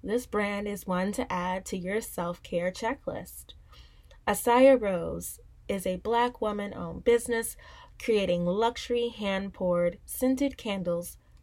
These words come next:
curated with crystals and flowers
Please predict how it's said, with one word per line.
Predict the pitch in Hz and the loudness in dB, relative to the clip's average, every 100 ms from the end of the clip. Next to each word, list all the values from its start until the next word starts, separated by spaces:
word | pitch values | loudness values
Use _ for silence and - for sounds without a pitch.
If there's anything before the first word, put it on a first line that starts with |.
| - | -16
curated | - 208 202 190 175 165 | -4 -2 0 0 0 -2
with | - - | -6 -10
crystals | - 220 208 - 196 196 190 - - - - | -8 -6 -6 -6 -6 -6 -8 -12 -20 -14 -8
and | 202 185 | -6 -6
flowers | 190 175 175 175 175 180 - | -4 -2 0 2 2 0 -6